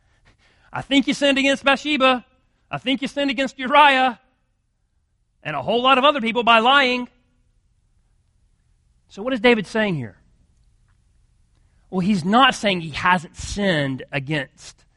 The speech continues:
Bathsheba, Uriah, and others. He's just going deeper. David understands that all sin is by its very definition sin against God because it's only God who defines sin.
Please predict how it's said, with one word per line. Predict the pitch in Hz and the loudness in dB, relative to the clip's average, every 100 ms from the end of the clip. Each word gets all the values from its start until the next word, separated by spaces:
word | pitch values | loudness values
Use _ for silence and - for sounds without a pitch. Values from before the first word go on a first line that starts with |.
| _ | _
Bathsheba, | - 117 - 165 147 143 | -16 -12 -6 -6 -4 -6
Uriah, | 131 123 113 110 | -6 -2 -2 -2
and | 110 | -8
others. | 110 92 | -12 -14
He's | - 151 | -16 -10
just | 160 131 | -10 -2
going | 139 123 107 | -2 -2 -8
deeper. | 120 110 90 _ _ _ _ _ _ _ _ _ _ _ _ _ _ _ _ _ _ _ _ _ | -10 -12 -14 _ _ _ _ _ _ _ _ _ _ _ _ _ _ _ _ _ _ _ _ _
David | 110 175 220 214 | -2 2 2 0
understands | 175 175 156 - - 196 180 139 117 113 | -4 -4 -4 -8 -4 0 2 0 -4 -10
that | 143 - | -12 -2
all | 175 214 226 | 4 4 4
sin | - 165 139 135 | -2 -6 -6 -6
is | 156 | -4
by | 139 160 | 2 2
its | 160 | 2
very | 139 190 175 | -2 0 0
definition | 147 - - 143 165 220 - 147 135 | 2 0 0 -10 -8 -8 -6 -8 -6
sin | - 202 196 | -8 -4 -4
against | 160 156 - 160 | -6 -10 -18 0
God | 190 160 131 131 _ _ | 4 4 4 -2 _ _
because | 170 180 | -8 -8
it's | 156 _ | -10 _
only | 196 214 208 170 156 - - | -2 0 2 0 -2 -6 -10
God | 143 202 175 | 4 6 6
who | 143 | 2
defines | 143 - 143 123 | -8 -6 -6 -6
sin. | - 214 160 | -10 -6 -6